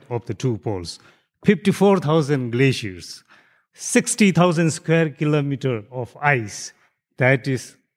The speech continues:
around six thousand cubic kilometer of ice reserve.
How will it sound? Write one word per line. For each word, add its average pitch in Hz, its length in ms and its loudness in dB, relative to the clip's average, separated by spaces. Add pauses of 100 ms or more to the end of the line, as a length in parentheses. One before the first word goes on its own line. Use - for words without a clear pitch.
(120)
around 135 480 2
six - 340 -6
thousand 139 520 0 (440)
cubic 180 440 4 (480)
kilometer 175 600 2 (100)
of 123 280 0
ice 135 380 -4
reserve. 117 420 -2